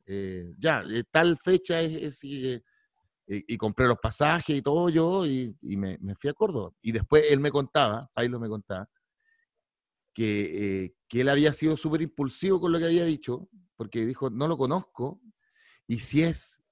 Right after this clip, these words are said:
malísimo, <laughs> si es malísimo como comediante". Así que creo que después se metió, googleó y todo, así que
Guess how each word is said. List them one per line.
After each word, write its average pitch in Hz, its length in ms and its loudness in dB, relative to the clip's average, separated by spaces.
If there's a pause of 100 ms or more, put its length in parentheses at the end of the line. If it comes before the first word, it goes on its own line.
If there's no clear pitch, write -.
(400)
malísimo, 131 760 0
<laughs> - 1900 -8 (640)
si 170 180 2
es 185 80 4
malísimo 196 600 6
como 175 260 2
comediante". 165 380 0
Así 143 200 0
que 139 140 4
creo 160 180 6
que 143 180 4 (300)
después 120 320 2
se 143 120 4
metió, 135 560 8
googleó 127 680 6
y 139 80 2
todo, 131 300 0
así 120 220 -8
que 113 80 -2